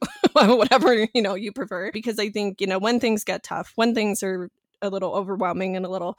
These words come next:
stressful, which is gonna happen, it's, it's just the way that it is. And when you're in a growing business, you can kinda go back to that and say, "Okay, here's, this is why I'm doing this. Let's revisit this. Let's re-energize myself to this long-term vision and what it's gonna be."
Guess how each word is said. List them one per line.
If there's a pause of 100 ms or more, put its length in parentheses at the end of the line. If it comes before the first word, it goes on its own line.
(160)
stressful,
which
is
gonna
happen,
it's,
it's
just
the
way
that
it
is.
And
when
you're
in
a
growing
business, (340)
you
can
kinda
go
back
to
that
and
say,
"Okay, (500)
here's,
this
is
why
I'm
doing
this. (240)
Let's
revisit
this.
Let's
re-energize
myself
to
this
long-term
vision
and
what
it's
gonna
be."